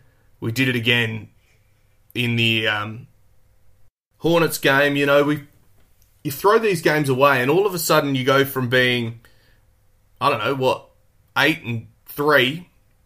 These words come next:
or eight and two, yeah, after ten games, eight and two, and instead you're now four and six. Those closing of games, it's so frustrating to see when there's so much talent there. But,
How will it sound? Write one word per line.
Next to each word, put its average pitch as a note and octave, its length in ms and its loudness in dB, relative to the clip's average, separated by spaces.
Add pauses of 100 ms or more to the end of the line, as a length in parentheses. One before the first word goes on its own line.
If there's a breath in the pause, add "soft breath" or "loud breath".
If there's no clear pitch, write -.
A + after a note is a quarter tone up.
(280)
or A2+ 200 -4
eight C#3+ 140 0
and - 120 -14 (420)
two, F3 320 -4
yeah, C3+ 280 -4
after A#2 200 -8
ten C3+ 240 -4
games, D#3 260 0
eight E3 160 2
and C3+ 140 -10
two, D#3 340 2 (300 loud breath)
and C#3 120 2
instead C#3 400 0
you're C3 120 0
now C3+ 160 4
four C#3+ 260 -2
and A#2+ 100 -4
six. - 400 -6 (1160)
Those C#3+ 220 -4
closing F3+ 580 0
of A#2 160 -4
games, C3+ 400 2
it's - 80 -6
so E3 320 0
frustrating C#3+ 640 -2
to A#2 80 -6
see C#3+ 240 0
when B2+ 160 -2
there's A#2 180 -2
so D#3 320 0
much C3+ 320 -2
talent C#3+ 360 0
there. G#2+ 220 -12
But, - 320 -4